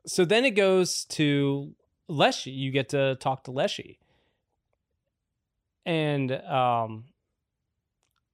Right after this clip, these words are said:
Leshy's like, "Hey, you know, what's up?" He's like, "Here's your deck that you beat me with the first time."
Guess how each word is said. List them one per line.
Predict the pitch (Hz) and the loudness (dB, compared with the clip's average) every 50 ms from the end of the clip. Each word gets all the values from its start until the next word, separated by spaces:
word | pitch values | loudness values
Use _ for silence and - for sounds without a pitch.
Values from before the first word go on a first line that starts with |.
| _ _ | _ _
Leshy's | 160 151 143 - - 143 131 | -4 -4 -2 -2 -4 -6 -2
like, | 139 127 123 - | -2 -2 -2 -2
"Hey, | - 135 131 131 131 131 - _ | -2 -2 0 0 -2 -4 -6 _
you | - 143 131 | -10 -8 -6
know, | 127 123 120 | -4 -4 -4
what's | 120 127 127 120 - 123 | -2 -2 -4 -4 -2 -4
up?" | 113 113 113 _ _ _ _ _ _ _ _ _ _ _ _ _ _ _ _ _ _ _ _ _ _ _ _ _ _ | -4 -4 -6 _ _ _ _ _ _ _ _ _ _ _ _ _ _ _ _ _ _ _ _ _ _ _ _ _ _
He's | - 131 123 | -12 -8 -6
like, | 127 123 117 - | -6 -6 -6 -2
"Here's | - 160 170 151 | 0 0 0 2
your | 151 160 | 0 -2
deck | 135 135 127 123 120 - | 0 0 0 0 -2 -2
that | - 131 120 - - - | -4 -4 -4 -4 -4 -6
you | 123 120 120 120 120 | -6 -6 -4 -4 -4
beat | 117 - 131 147 151 | -4 -2 -2 -2 -2
me | 135 123 | -2 -2
with | 127 127 123 - - - | -2 -2 -4 -6 -8 -12
the | 127 | -12
first | - - 120 - - | -8 -8 -10 -8 -8
time." | - 120 123 131 131 | -10 -10 -10 -10 -14